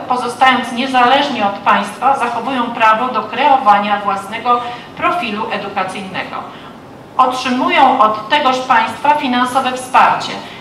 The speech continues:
a studenci mają realną szansę uzyskania rządowych stypendiów na naukę w uniwersytetach.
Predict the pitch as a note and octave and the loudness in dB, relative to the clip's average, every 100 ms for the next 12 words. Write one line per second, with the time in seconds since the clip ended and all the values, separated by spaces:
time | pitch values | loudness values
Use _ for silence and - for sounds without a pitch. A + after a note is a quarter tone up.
0 | - A#3+ A#3+ B3+ C4+ D#4 - A#3+ A#3 A3+ | -2 0 0 0 2 2 0 0 0 2
1 | A3+ A3+ B3 C#4+ D#4+ D#4+ - G#3+ G#3+ B3 | 2 4 6 6 4 2 2 2 2 -2
2 | A#3+ G3+ G#3 G3+ A#3 A#3+ A#3 A3 G#3+ A3 | -4 -6 -6 -6 -2 -2 -2 -2 0 2
3 | A3 - - G3 G#3 F#3+ G#3+ C#4 - A#3+ | 0 -4 -10 -6 -4 -4 -6 -10 -8 -4
4 | G#3+ G#3 - A#3+ - D4 - - G#3+ G#3 | 0 2 2 0 -4 -6 -6 -8 -6 -6
5 | G#3 G#3+ F#3+ D3+ - - | -6 -8 -8 -8 -8 -10